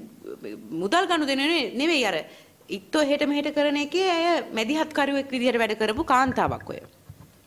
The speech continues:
ඉතින් ඒ කෙසේ වෙතත් ඇයට එහෙම ඇත්ත, ඇත්තටම ඇය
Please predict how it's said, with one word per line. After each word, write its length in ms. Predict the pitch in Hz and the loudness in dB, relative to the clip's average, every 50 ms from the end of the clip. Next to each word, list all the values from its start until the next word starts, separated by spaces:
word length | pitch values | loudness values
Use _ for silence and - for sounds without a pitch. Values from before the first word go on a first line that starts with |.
| - - - | -10 -8 -8
ඉතින් 220 | 196 190 240 240 240 | -6 -4 0 0 0
ඒ 60 | 226 | 2
කෙසේ 340 | 233 233 214 220 262 285 285 | 2 0 0 2 4 4 4
වෙතත් 180 | 240 - - 143 139 - - - - - - - - - - - - - - - - - - | 4 2 0 -4 -4 -6 -12 -20 -20 -18 -18 -18 -18 -16 -16 -16 -16 -16 -18 -18 -18 -8 -2
ඇයට 400 | 202 214 233 254 277 285 285 330 | 0 2 4 4 4 4 4 6
එහෙම 460 | 330 349 349 359 311 240 254 262 262 | 6 8 8 8 6 4 4 4 4
ඇත්ත, 760 | 285 302 320 330 277 - - - - - - - - - - | 4 4 4 4 2 0 -4 -8 -8 -8 -8 -8 -6 -6 -6
ඇත්තටම 440 | 160 - - - - - - - 233 | -6 -6 -8 -10 -8 -6 -2 0 2
ඇය 200 | 262 233 208 | 2 2 2